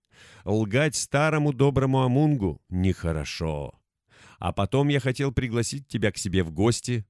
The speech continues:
прислал в порт своих лучших людей,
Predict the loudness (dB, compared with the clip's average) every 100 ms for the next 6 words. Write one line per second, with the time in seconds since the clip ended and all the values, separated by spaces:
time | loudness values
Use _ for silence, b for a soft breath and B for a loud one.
0 | _ -4 -2 -2 -2 -2 -2 -4 2 2
1 | 0 0 0 0 0 0 2 -2 0 0
2 | 2 2 2